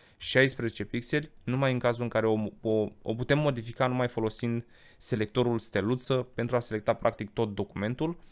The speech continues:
dar în felul ăsta modificăm, uh, dimensiunea de bază pentru toate elementele din document, da? Toate elementele care se vor raporta la dimensiunea de bază și care vor avea,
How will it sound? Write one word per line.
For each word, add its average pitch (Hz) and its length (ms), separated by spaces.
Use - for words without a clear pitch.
dar 113 120
în 131 60
felul 131 220
ăsta 131 180
modificăm, 127 680
uh, 107 240
dimensiunea 113 520
de 113 120
bază 117 400
pentru 127 680
toate 127 280
elementele 110 440
din 101 160
document, 98 600
da? 131 240
Toate 135 280
elementele 113 400
care 107 160
se 107 140
vor 107 160
raporta 104 440
la 107 120
dimensiunea 101 500
de 98 60
bază 117 220
și 110 80
care 104 180
vor 104 160
avea, 110 440